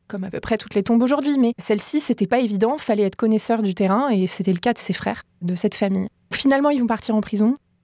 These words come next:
Ensuite, euh, certains, euh, vont être employés par le ministère lui-même pour pouvoir justement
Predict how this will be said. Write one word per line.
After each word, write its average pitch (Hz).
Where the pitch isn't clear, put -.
Ensuite, 247
euh, 220
certains, 247
euh, -
vont 202
être -
employés 233
par 226
le 214
ministère 214
lui-même 226
pour -
pouvoir 202
justement 214